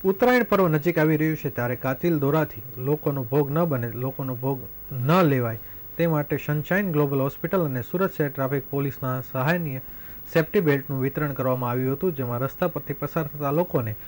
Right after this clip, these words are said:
પતંગના દોરાથી બચાવવા જાગૃત કરવાની સાથે બેલ્ટ અપાયા હતા.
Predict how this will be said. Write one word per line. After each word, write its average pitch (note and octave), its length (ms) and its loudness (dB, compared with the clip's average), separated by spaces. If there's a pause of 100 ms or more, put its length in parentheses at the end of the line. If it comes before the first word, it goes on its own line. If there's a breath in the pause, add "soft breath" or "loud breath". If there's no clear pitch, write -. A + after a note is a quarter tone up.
(200 loud breath)
પતંગના A3 420 2
દોરાથી D#3 380 4
બચાવવા D3 420 2
જાગૃત C#3+ 520 -2
કરવાની C#3 380 0
સાથે D#3 300 0
બેલ્ટ D3 320 2
અપાયા A#2 440 -2
હતા. A2+ 220 -8